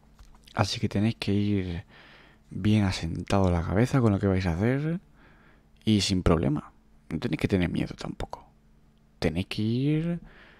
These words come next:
eh, a lo que vais, a pasarlo bien, que es lo que... Yo no, yo no hago este directo para meter miedo. Yo hago este directo, eh, tampoco es un directo que se llame... Eh, precauciones... Eh,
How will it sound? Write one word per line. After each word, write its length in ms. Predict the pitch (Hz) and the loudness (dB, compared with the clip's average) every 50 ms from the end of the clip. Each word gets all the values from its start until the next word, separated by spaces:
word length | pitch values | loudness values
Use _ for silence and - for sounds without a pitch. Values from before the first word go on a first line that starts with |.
| - - - - _ _ - | -20 -20 -20 -20 _ _ -2
eh, 580 | 113 107 101 95 95 95 92 90 90 92 92 87 90 - - - - | 0 2 2 2 2 2 0 0 0 0 0 -2 -4 -6 -10 -10 -6
a 60 | - 90 | -4 -4
lo 100 | 90 - | -2 -2
que 60 | 95 | 0
vais, 480 | 92 117 135 131 143 185 180 - - - - | 2 2 2 2 0 -4 -6 -8 -10 -12 -10
a 80 | - | -8
pasarlo 340 | - 175 - - 123 135 135 | -6 -4 0 2 2 4 4
bien, 320 | 147 160 170 170 170 160 | 2 2 0 -2 -2 -4
que 280 | - - 147 147 151 151 | -4 -2 -2 -2 -2 -2
es 80 | 147 151 | -4 -6
lo 340 | 143 135 131 127 120 117 107 | -6 -8 -6 -4 -4 -4 -4
que... 120 | - - | -6 -6
Yo 200 | 98 92 95 110 | -4 -2 0 0
no, 140 | 127 151 147 151 139 | 0 0 -2 -4 -8
yo 220 | - 107 98 107 120 | -8 -6 -4 -4 -4
no 200 | 147 160 151 127 | -4 -4 -4 -4
hago 260 | - - 95 95 95 | -4 -4 -4 -4 -4
este 160 | 92 - - 101 | -4 -2 0 0
directo 280 | 98 92 92 - - | 2 0 0 -4 -6
para 100 | - 90 92 | -6 -6 -6
meter 320 | 90 - 87 - - - | -6 -6 -8 -10 -8 -10
miedo. 320 | 95 92 - - - - - _ - - - - - - - - - - - - - - - - _ _ - | -10 -10 -10 -10 -12 -16 -20 _ -20 -20 -20 -20 -20 -20 -20 -20 -20 -20 -20 -20 -20 -20 -20 -20 _ _ -18
Yo 220 | - - 98 101 95 | -10 -4 0 2 2
hago 280 | 95 113 113 113 120 | 2 2 2 2 2
este 260 | 127 - - - 127 | 0 0 -2 -2 -2
directo, 680 | 123 127 127 135 143 147 - _ _ - 170 175 208 247 - - - 101 - | 0 0 0 0 -2 -2 -4 _ _ -4 -2 -2 -4 -6 -10 -8 -6 -6 -4
eh, 140 | 95 110 110 | -4 -4 -4
tampoco 280 | - 104 - 110 117 127 | -4 -2 0 2 2 2
es 60 | 139 | 2
un 140 | 135 127 117 | 0 2 2
directo 220 | 113 107 - 107 | 0 0 0 -2
que 40 | 104 | -2
se 80 | - | -2
llame... 220 | 104 98 95 92 - - - - - - - - - - | -2 -4 -4 -6 -8 -12 -18 -20 -20 -20 -20 -20 -10 -4
Eh, 340 | 117 113 113 110 107 101 - - - - - _ _ _ _ _ _ - | -2 0 0 0 0 -2 -6 -10 -20 -20 -20 _ _ _ _ _ _ -2
precauciones... 1160 | 123 117 117 - 120 113 110 - - - 135 147 151 160 165 165 165 165 165 - - - - - - - _ _ _ _ - | 0 0 0 2 2 0 0 0 -2 0 0 0 2 0 0 0 0 -2 -4 -6 -8 -14 -20 -20 -20 -20 _ _ _ _ -8
Eh, 600 | - 127 123 123 120 120 117 117 113 113 110 107 | -4 0 0 2 2 2 0 0 0 -2 -2 -4